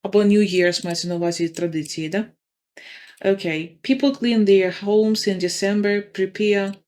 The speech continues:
uh, special foods and visit temples or shrines at midnight to hear one hundred eight bell rings that symbolize clearing, uh, a-,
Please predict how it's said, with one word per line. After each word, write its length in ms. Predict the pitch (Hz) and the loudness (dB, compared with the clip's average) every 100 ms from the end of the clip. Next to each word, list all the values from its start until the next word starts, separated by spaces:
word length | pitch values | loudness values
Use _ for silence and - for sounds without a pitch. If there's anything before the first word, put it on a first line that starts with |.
| _ _ _ _ _ _ - | _ _ _ _ _ _ -14
uh, 680 | 190 180 180 175 170 170 208 | -10 -8 -8 -6 -6 -8 -12
special 460 | - 208 196 226 | -4 -2 0 -2
foods 380 | 214 214 208 202 | -2 2 2 0
and 160 | 190 175 | -4 -2
visit 280 | 190 202 202 | 0 0 0
temples 480 | 202 196 202 196 196 185 | -2 0 0 0 -2 -6
or 360 | 175 175 175 | -4 -4 -4
shrines 520 | 170 - 185 190 196 | -6 -4 -4 -2 -2
at 120 | 190 190 | -4 -4
midnight 520 | 190 185 180 180 180 | -6 -6 -6 -6 -4
to 240 | - 175 | -2 0
hear 440 | 175 - 202 202 196 - - - _ | -2 0 2 2 -2 -14 -20 -20 _
one 220 | 220 214 226 214 | -2 0 2 0
hundred 280 | 214 202 196 196 | 2 2 2 0
eight 200 | 190 180 | 0 0
bell 220 | 180 185 | 0 0
rings 400 | 180 185 180 - - | -2 -4 -6 -6 -4
that 160 | 180 175 | -4 0
symbolize 600 | 226 233 226 202 190 - | 0 0 0 0 0 0
clearing, 640 | 202 196 190 185 180 180 175 170 | 2 2 2 0 -4 -6 -10 -10
uh, 200 | 170 165 - | -8 -8 -6
a-, 180 | 170 | -6